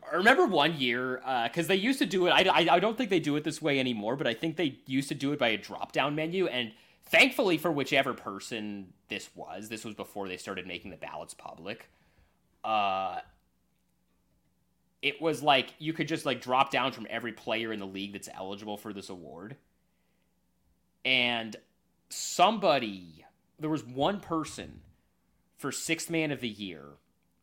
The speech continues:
that voted first place.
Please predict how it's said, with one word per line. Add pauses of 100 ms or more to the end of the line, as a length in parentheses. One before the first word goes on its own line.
(880)
that (1300)
voted
first
place.